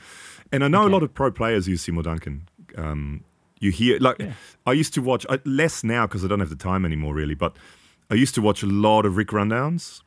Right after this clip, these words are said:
Speaker 1: Premier Guitar Rick
Speaker 2: Mm.
Speaker 1: Rundowns, and so many players would say, "Oh, I've swapped the pickups out of whatever guitar and there's Seymour Duncan and such and such."
Speaker 2: Yeah.
Speaker 1: There, lots of
Speaker 2: Oh.
Speaker 1: players use 'em.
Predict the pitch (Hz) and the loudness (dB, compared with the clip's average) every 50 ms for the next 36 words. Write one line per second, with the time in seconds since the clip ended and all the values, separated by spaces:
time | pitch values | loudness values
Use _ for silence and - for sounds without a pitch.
0 | _ - - 107 101 92 87 90 - 98 87 92 101 - 107 107 110 120 135 156 | _ -6 -2 -2 0 0 -2 -2 -4 -4 -2 -2 -2 -2 -2 -4 -4 -4 -6 -6
1 | 156 - - _ _ _ _ _ - - _ _ _ _ _ _ - 95 92 90 | -8 -10 -14 _ _ _ _ _ -20 -20 _ _ _ _ _ _ -6 -6 -6 -4
2 | - - - - - 123 131 135 135 127 113 110 104 104 92 - - 101 98 95 | -6 -6 -6 -2 0 4 6 6 6 6 6 4 4 2 0 0 0 0 2 2
3 | 90 85 78 78 76 - - - 92 87 - - - - 82 80 80 78 78 - | 2 0 0 -2 -4 -8 -12 -12 -10 -10 -10 -8 -6 -4 -4 -2 -2 -2 -2 -2
4 | - 92 90 87 82 - - 90 85 - - - - 90 - 87 80 - - 82 | 0 0 0 0 -2 -4 -6 -6 -6 -6 -10 -12 -12 -8 -6 -8 -8 -6 -4 -4
5 | 80 80 78 76 - 87 90 92 92 87 82 78 78 82 - - 80 78 78 76 | -4 -4 -4 -6 -2 0 2 4 4 2 2 -2 -4 -6 -4 -4 -4 -2 -2 -4
6 | 76 78 76 - - 82 78 78 76 - 78 80 - 82 78 76 73 - 82 82 | -4 -6 -6 -6 -6 -4 -4 -4 -4 -4 -6 -6 -6 -6 -8 -8 -8 -8 -10 -10
7 | - - 85 - - 82 87 90 87 - - - _ _ _ _ _ _ - 92 | -8 -10 -10 -8 -8 -10 -10 -10 -12 -16 -20 -20 _ _ _ _ _ _ 0 0
8 | 87 87 90 107 101 104 110 113 123 131 120 - - - 143 98 85 82 80 76 | 0 0 -2 -2 -2 0 2 2 2 2 0 -2 -2 0 2 2 2 0 -2 -4
9 | 82 80 76 76 73 69 69 | -6 -8 -8 -10 -12 -14 -14